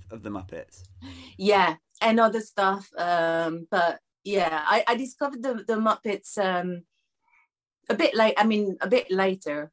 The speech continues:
Speaker 2: as in not as a child, but there were some, uh, some great other things. There was, um, a thing called the Téléchat when I grew up.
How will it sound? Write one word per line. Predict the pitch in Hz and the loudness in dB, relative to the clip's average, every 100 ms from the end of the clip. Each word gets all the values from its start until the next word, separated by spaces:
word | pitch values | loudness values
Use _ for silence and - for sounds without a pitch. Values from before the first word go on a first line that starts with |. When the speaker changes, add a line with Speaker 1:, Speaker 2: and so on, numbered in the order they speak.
| _ | _
Speaker 2:
as | 165 | -8
in | 175 180 | -2 2
not | 190 170 | 4 4
as | 170 | 2
a | 165 - | -2 2
child, | 170 147 156 160 _ | 2 2 0 -4 _
but | 185 165 160 - - | 2 2 2 -2 -2
there | 175 | 0
were | 170 170 | 0 0
some, | - 175 165 | -4 -6 -2
uh, | 165 156 - | -2 -2 -4
some | - 170 165 | -6 -6 0
great | 165 180 180 | 4 4 4
other | 165 160 | 2 2
things. | - 139 151 151 - - - | -2 -4 -4 -8 -10 -16 -8
There | - 190 | 4 8
was, | 190 196 | 8 8
um, | 190 180 175 170 170 170 _ _ _ - _ - | 6 4 2 -2 -8 -12 _ _ _ -20 _ -10
a | |
thing | 185 226 214 | -2 2 4
called | 202 185 175 | 4 4 4
the | 175 170 - - | 2 2 0 2
Téléchat | 208 185 - 196 202 233 | 2 2 2 2 2 -2
when | 175 | -10
I | 175 170 | -8 -8
grew | 170 165 | 0 2
up. | 170 | 2